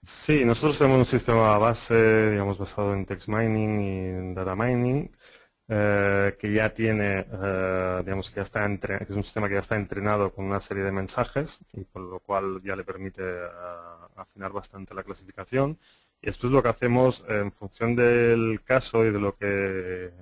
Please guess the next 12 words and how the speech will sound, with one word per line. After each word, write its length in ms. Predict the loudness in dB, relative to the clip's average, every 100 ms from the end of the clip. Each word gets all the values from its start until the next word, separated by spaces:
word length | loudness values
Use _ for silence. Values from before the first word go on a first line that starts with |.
| -16
del, 260 | -14 -14 -16 -18
del 140 | -20
sector 280 | -20 -18 -12
al 60 | -12
que 80 | -10
se 140 | -12
dedique 180 | -10 -6
la 60 |
empresa, 360 | -6 -8 -4 0
es 160 | 0 -4
coger 340 | -12 -10 -6
un, 300 | -4 -4